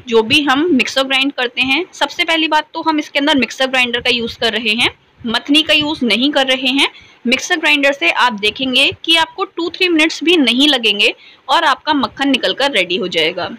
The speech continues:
तो इस तरीके से आपको press करते हुए सारा मक्खन निकाल लेना है। अब मैं आपको दिखाती हूँ कि जो ये दूध इसमें बच जाता है,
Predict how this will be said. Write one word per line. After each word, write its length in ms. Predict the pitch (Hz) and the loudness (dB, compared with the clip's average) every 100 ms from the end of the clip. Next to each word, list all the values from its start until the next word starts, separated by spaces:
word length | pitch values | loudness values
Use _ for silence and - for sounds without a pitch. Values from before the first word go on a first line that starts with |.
| - _ | -18 _
तो 60 | 359 | 0
इस 200 | 349 330 | 0 0
तरीके 360 | 311 294 277 277 | 0 0 0 0
से 100 | 330 | 2
आपको 280 | 269 - 294 | 0 -2 -6
press 300 | - 240 - | -2 -4 -2
करते 300 | 269 240 233 | -6 -2 -2
हुए 200 | 240 330 | 0 -2
सारा 280 | - 220 | 0 0
मक्खन 320 | 240 240 262 277 | 0 -4 -2 -2
निकाल 280 | 240 175 233 | 0 -2 0
लेना 240 | 240 262 | 0 0
है। 180 | 262 320 - _ _ _ | -4 -8 -10 _ _ _
अब 100 | 254 | -2
मैं 140 | 302 | 0
आपको 200 | 339 330 | 0 -2
दिखाती 440 | 359 285 247 - 277 | -4 -2 -2 -2 0
हूँ 200 | 277 311 - | 0 -2 -2
कि 280 | 302 302 311 | 2 4 2
जो 220 | 240 269 | 2 2
ये 280 | 277 302 320 | 4 2 0
दूध 340 | 285 214 277 294 | -4 -2 -2 -2
इसमें 300 | 285 285 247 | -2 0 0
बच 220 | 226 - | -2 -2
जाता 260 | 247 202 202 | -2 -2 -2
है, 240 | 220 220 | 0 0